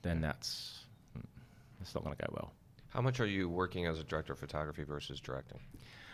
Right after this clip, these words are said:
Speaker 1: Oh, when it's the, the sort of corporates, generally these days it's both. So, um, but when it's, uh, for T V, I could just be director of photography. Uh, I haven't done just directing actually for a long time, which I think I'd like to do.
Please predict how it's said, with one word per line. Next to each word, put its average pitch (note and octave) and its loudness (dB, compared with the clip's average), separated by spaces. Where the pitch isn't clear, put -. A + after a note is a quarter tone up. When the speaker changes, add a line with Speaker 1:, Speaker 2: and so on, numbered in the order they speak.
Speaker 1:
Oh, B2 8
when D3+ 8
it's - 0
the, A2 0
the G#2+ -2
sort A2+ 4
of F2 2
corporates, - 4
generally E2+ 4
these D2+ 0
days D2 2
it's B1+ -6
both. D2+ 2
So, - -2
um, D#2+ 2
but E2 2
when G2+ 8
it's, - 0
uh, D#2+ 4
for - -6
T G#2 6
V, A#2 8
I E2+ 2
could - 0
just - -2
be D#2 -2
director - -2
of - -10
photography. D#2 -2
Uh, E2+ 4
I F#2+ 6
haven't G#2+ 6
done F#2+ 6
just G2 2
directing - 2
actually B1 -2
for E2 -2
a F#2 4
long F2 4
time, F2+ 2
which - 0
I - 2
think A#2 2
I'd F#2 -2
like C#2 2
to - -12
do. G#1+ 0